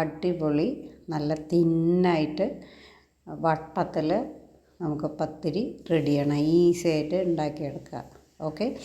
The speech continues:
ഇപ്പോൾ ബട്ടർ പേപ്പർ ആണെങ്കിലും അതേപോലെ ഫോൾഡ് ചെയ്താൽ മതി, ഇലയാണെങ്കിലും അതേപോലെ ഇല ഒന്ന് വാട്ടിയിട്ട് ഫോൾഡ്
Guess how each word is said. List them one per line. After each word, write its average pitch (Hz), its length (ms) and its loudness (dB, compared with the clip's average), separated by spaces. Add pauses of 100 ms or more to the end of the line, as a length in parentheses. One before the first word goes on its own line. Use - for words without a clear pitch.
(380)
ഇപ്പോൾ 185 220 0
ബട്ടർ 185 280 8
പേപ്പർ 190 300 2
ആണെങ്കിലും 190 340 4
അതേപോലെ 185 420 4
ഫോൾഡ് 165 260 2
ചെയ്താൽ 160 260 0
മതി, 156 160 0 (140)
ഇലയാണെങ്കിലും 170 720 4
അതേപോലെ 160 440 0 (100)
ഇല 165 220 2
ഒന്ന് 165 220 -2
വാട്ടിയിട്ട് 165 500 -2 (100)
ഫോൾഡ് 151 280 -2